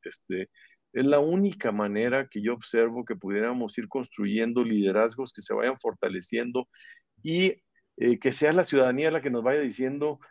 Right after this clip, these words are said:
eh, con quién conecta más, quién tiene más calado, más propuestas. Entonces yo no me atrevería a poner ahorita nombres, pero sí abrir al partido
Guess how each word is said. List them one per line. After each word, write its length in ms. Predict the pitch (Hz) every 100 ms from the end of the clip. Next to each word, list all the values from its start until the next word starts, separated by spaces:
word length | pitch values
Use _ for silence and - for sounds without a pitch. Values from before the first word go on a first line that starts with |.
| _ _
eh, 320 | 104 98 95 - _ _ _ _ _ _
con 240 | - 107 101
quién 220 | 110 143
conecta 400 | 143 135 123 123
más, 420 | 110 131 160 147 - _ _
quién 260 | - 131 131
tiene 460 | 131 127 135 131
más 340 | 104 101 113 -
calado, 480 | 98 90 113 135 117
más 180 | 113
propuestas. 680 | 110 120 - 127 143 - 107
Entonces 280 | 113 160 170
yo 100 | 175
no 100 | 190
me 120 | 190
atrevería 580 | 180 170 135 110 110 131
a 60 | 131
poner 300 | 127 113 123
ahorita 360 | 131 123 131
nombres, 380 | 120 113 123 139
pero 180 | - 120
sí 220 | 110 143
abrir 460 | 151 131 127 147 135
al 140 | 107
partido 600 | - 95 - 113 117 135